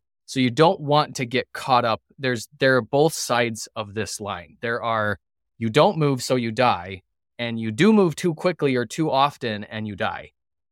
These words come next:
right? So there's, there's a line you have to follow, and, and, and that's why it is so critical. So to, to keep in really, really good communication and stick with a niche audience, like, in-, initially,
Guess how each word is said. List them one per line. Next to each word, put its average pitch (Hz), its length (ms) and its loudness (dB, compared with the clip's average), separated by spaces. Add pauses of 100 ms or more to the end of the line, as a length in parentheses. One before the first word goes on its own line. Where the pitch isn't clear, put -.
(160)
right? 120 200 2
So 143 180 -4
there's, 131 320 -2
there's 131 200 -4
a 120 80 -2
line 131 280 -4
you 131 100 -6
have 113 140 -8
to 107 80 -14
follow, 101 340 -4
and, 117 200 -6
and, 120 280 -8
and 117 320 -8
that's 123 260 -2
why 156 140 2
it 139 140 0
is 113 180 -6
so 120 320 -4
critical. 110 540 -4
So 104 400 -6
to, 107 260 -10 (140)
to - 100 -16
keep - 400 -10
in 107 180 -12
really, 123 760 -4 (140)
really 113 420 -6
good 107 380 -4 (100)
communication 127 840 -8 (500)
and 110 160 -4
stick - 540 0
with 220 160 2
a 170 80 4
niche 151 240 0
audience, 113 720 -4 (280)
like, 120 340 -6
in-, 131 220 -4
initially, 113 640 -6